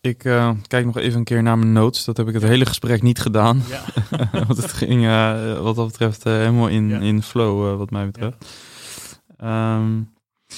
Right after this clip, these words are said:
Speaker 1: ja, er was een vraag waar ik vooraf even over, eh, nadacht. Ehm, je hebt, eh, in het vorige gesprek ook even en vandaag ook wat films genoemd en zo. Zijn er nog, is er nog, eh, interessante literatuur of zijn er, eh, eh, interessante films of andere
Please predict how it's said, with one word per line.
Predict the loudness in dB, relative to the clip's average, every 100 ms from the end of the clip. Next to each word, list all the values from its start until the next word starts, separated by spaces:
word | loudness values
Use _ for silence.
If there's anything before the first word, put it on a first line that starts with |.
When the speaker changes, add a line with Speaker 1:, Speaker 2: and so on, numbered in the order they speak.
| -20 _
Speaker 1:
ja, | 2 4 4
er | 2 2
was | 2
een | 2 2
vraag | 2 0
waar | 2
ik | 0
vooraf | 0 0 0 -2
even | -2 -2 -2
over, | -2 -2 0 -2 -2
eh, | -2 -2
nadacht. | 2 4 4 2 -4 -8 -14
Ehm, | -6 0 2 4 2 0 -2 _
je | -4 -2
hebt, | 0 -4 -8 -8
eh, | -2 0 0 -2
in | -2
het | 0
vorige | 0 0
gesprek | -2 -2 0
ook | 0 2
even | 0 0
en | -2
vandaag | 0 -2
ook | -2 -2
wat | -2 2
films | 2 2 2
genoemd | 0 0 0
en | 0
zo. | 0 0
Zijn | -2 0
er | 2
nog, | 0 0
is | -2 0
er | 2
nog, | 2 0 -4
eh, | -2 0
interessante | -2 -2 -2 0
literatuur | 0 0 -2 -4 0 2 4
of | 2
zijn | -2 0
er, | 0 0 -2
eh, | -4 -2 -2
eh, | -2 -4 -4
interessante | -2 -2 0 0 -2
films | 2 2 4 0 -4 -10
of | -10 -4
andere | -4 -2 -2 -2 -4